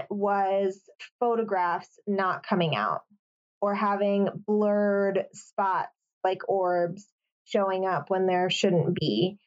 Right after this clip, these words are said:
Um, however, there are firsthand accounts of people seeing flashing white lights in the middle of the night where there shouldn't be any. Um,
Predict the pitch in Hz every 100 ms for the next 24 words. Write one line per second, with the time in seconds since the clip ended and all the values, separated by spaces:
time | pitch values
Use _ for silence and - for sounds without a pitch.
0 | _ _ - 196 185 185 196 202 _ _
1 | _ _ _ _ _ _ _ _ 214 -
2 | 247 247 214 202 202 196 208 - - 220
3 | 233 233 233 233 240 - 254 285 285 226
4 | 214 208 202 208 208 - _ _ - 214
5 | - 202 185 226 294 220 208 208 214 196
6 | 202 202 208 196 185 185 190 - 202 196
7 | 202 214 202 190 185 185 - 165 190 403
8 | - _ _ - 226 226 226 220 214 214
9 | 226 226 208 220 208 202 240 - - _
10 | _ _ 208 208 208 202 214 196 175 190
11 | 170 170 170 196 262 - _ _ _ _
12 | 208 202 196 196 190